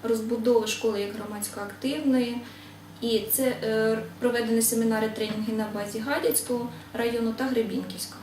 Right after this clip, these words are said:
району. З метою впровадження сучасних управлінських технологій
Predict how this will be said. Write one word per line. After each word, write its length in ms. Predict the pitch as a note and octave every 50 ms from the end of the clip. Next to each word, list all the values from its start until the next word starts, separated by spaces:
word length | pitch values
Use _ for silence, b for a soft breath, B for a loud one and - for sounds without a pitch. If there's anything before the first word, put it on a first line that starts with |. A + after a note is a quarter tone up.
| -
району. 340 | - - - - - - - - - - B B B B - -
З 40 |
метою 320 | C4+ C4+ C#4 - F#4+ G#4 F4+
впровадження 680 | - - C#4 C4+ C4+ C4 B3+ A#3+ A#3+ - B3 A3+ A#3
сучасних 460 | - B3+ - - D#4+ F4 - C#4 B3+ B3 -
управлінських 560 | - B3+ A#3 A3 A3 A3 G#3+ A3 - - A#3+
технологій 600 | - - C4 B3 - B3+ A#3+ A#3+ B3 B3 B3+ C4+